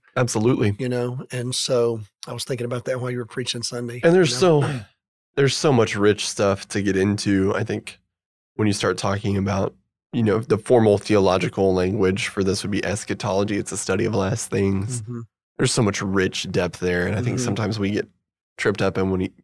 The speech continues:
Speaker 1: we start talking about last things, it's just, "Okay, well, what's the millennium and when's
Speaker 2: Yeah,
Speaker 1: the
Speaker 2: that's
Speaker 1: rapture
Speaker 2: right.
Speaker 1: gonna
Speaker 2: That's
Speaker 1: happen?"
Speaker 2: right. We want
Speaker 1: But
Speaker 2: a
Speaker 1: it's
Speaker 2: time, time, um, uh, schedule. <clears throat>
Speaker 1: Right, but it's so much richer and more beautiful than
Speaker 2: Mm-hmm.
Speaker 1: I think that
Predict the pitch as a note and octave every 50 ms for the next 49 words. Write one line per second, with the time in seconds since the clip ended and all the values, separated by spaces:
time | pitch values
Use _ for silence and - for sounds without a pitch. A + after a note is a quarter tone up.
0 | - - G#2 G#2 - - - - - F#3+ F#3+ F#2 - - G2 G2 G#2 - - G#2+
1 | G2 G#2 A2 G2+ - A2 G2+ - - - - - A2 - - G2 F#2+ F#2+ F#2+ F#2+
2 | G#2 G2 - A2+ F#2+ G2 G2 F#2 F#2 F2+ F2 E2+ E2+ F2 F2+ G2 - - A2+ -
3 | G2+ G#2 G#2+ - - - D#3 G3 - D#3 D3 - - G#2 G#2 - - - A3 D3+
4 | E3 F3+ D3+ C#3 D3+ D#3+ E3 D3+ C#3+ C#3 C#3 C3+ - - - _ - - D3 D3
5 | C#3 C#3+ C#3+ C3 C3+ - - C#3 B2+ C3 C3 B2+ - - - - - - _ -
6 | C#3 C3 B2+ B2 - - D#3+ C#3 C3 B2+ C3 C3+ D3 - - E3+ D#3+ D3 D#3 C#3
7 | G2+ F#2+ - - B2+ A#2 B2 C#3 C3+ - - - F3 F3 D3+ A#2 G#2+ - - A2
8 | G#2+ A2 A#2+ A#2+ A#2+ - - B2 B2 A#2+ A#2 A#2 G2 G2 G2+ F#2+ G2 G2 G2 F#2+
9 | G2 G2 G2 G2 A2 - - _ _ G#2 G#2 G2 G#2 B2+ F#3+ - - - G#2+ G#2+
10 | A2 A2+ A2 G#2+ A2 A2 A2 G#2+ A#2 A2+ A2 A2 - A2 A2 - - _ _ _
11 | _ _ _ _ _ _ - A#2 A2 G2 G2 G2 -